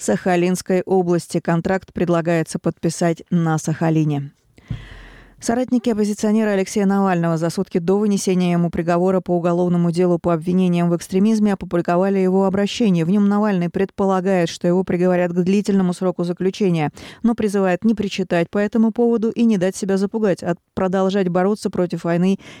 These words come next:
и режима Владимира Путина. Навальный уже отбывает девятилетний срок по обвинению в мошенничестве, которое он, его сторонники и правозащитники считают политически мотивированным.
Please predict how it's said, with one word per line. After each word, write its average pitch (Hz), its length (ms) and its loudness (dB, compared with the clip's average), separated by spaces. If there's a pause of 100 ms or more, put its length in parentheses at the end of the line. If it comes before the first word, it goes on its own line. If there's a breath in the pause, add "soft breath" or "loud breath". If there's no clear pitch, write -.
и 214 100 4
режима 190 460 2
Владимира 170 500 0
Путина. 160 440 -4 (360 loud breath)
Навальный 233 420 2
уже 226 300 -2
отбывает 165 460 0
девятилетний 170 560 -2
срок 233 260 -2
по 202 140 0
обвинению 180 560 0
в 180 40 0
мошенничестве, 170 800 0
которое 160 520 0 (100)
он, 220 240 2 (400 loud breath)
его 190 160 0
сторонники 190 560 0
и 175 40 0
правозащитники 170 680 -2
считают 170 400 0
политически 175 560 -2
мотивированным. 151 720 0